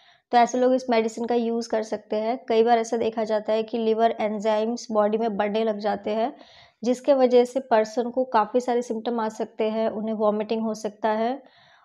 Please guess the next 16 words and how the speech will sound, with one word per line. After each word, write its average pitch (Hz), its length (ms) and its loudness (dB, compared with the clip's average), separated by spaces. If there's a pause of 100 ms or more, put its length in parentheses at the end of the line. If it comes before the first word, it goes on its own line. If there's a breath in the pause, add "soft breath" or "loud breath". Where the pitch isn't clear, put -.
(140 soft breath)
उन्हें 226 280 0
डायरिया 220 320 6
की 254 100 0
कंप्लेन 233 340 -2
हो 226 120 -2
सकती 220 380 -6
है 226 140 0
या 220 180 2
फिर 220 240 -4
उन्हें 220 460 -4
इंडाइजेशन 220 640 0
की 226 120 -14
प्रॉब्लम 220 400 0
हो 220 180 -2
सकती - 360 -4
है, 247 200 0